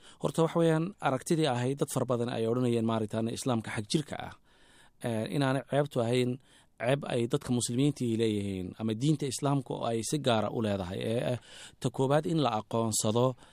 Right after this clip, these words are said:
xagjirnimadu inay ka iman karto cid kasta oo, ah, diinta doonta haysato, cid kastana inay ka iman karto, dal kasta inay ka iman karto, race kasta iyo jinsi kasta oo aadamiyana inay ka iman karto. Taas waa mid, in aragtida la qaato, aanan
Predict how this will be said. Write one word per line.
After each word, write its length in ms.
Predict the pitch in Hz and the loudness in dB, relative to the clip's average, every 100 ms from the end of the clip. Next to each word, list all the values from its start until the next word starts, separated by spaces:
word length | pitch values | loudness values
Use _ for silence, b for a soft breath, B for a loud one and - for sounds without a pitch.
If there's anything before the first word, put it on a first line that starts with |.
| B - | B -4
xagjirnimadu 680 | 113 - 127 123 131 143 131 | -4 -2 -2 2 2 2 0
inay 220 | 131 123 | 0 0
ka 120 | - 156 | 0 -2
iman 200 | 123 117 | 0 0
karto 540 | - 98 - 107 107 - B B B B _ _ | -2 -6 0 2 2 -2 B B B B _ _
cid 180 | 151 156 - | 0 0 -4
kasta 420 | - 113 - 90 - _ - | -4 -2 -4 -8 -14 _ -6
oo, 480 | 120 117 117 117 117 | -2 0 2 0 -2
ah, 160 | 127 113 | -4 -4
diinta 400 | 117 127 165 170 | -6 -2 2 2
doonta 300 | 131 123 117 117 | 2 2 2 0
haysato, 400 | 110 95 - - | 0 -2 -6 -6
cid 140 | 156 - | -4 -2
kastana 280 | 127 131 | -2 2
inay 140 | 135 113 | 2 2
ka 120 | 160 | 0
iman 160 | 170 165 | 0 0
karto, 380 | 160 147 160 151 B B B - | 0 0 -2 -2 B B B -2
dal 80 | 139 | -2
kasta 260 | - - 123 | -2 -4 -4
inay 100 | 107 | -2
ka 120 | 143 | -2
iman 140 | 165 156 | -2 0
karto, 260 | 147 143 | -2 0
race 320 | 135 175 165 | 4 6 4
kasta 240 | - 143 151 | 2 -2 -2
iyo 240 | 131 127 | 0 0
jinsi 320 | 123 165 - | 2 0 0
kasta 240 | - 123 143 | -4 -4 -2
oo 140 | 135 | 0
aadamiyana 560 | 127 127 123 135 123 120 | 0 0 2 4 6 4
inay 200 | 131 113 | 4 0
ka 120 | - | 0
iman 160 | 120 104 | -2 -2
karto. 240 | - - | -4 -8
Taas 160 | 107 117 | -4 0
waa 120 | 120 | 2
mid, 160 | 123 185 - B B B | 2 0 -4 B B B
in 80 | 160 | -2
aragtida 380 | 143 127 - 143 | 0 2 4 6
la 120 | 120 | 6
qaato, 480 | 110 117 110 139 156 | 4 0 0 -2 -2
aanan 440 | 135 117 147 165 | 0 2 2 2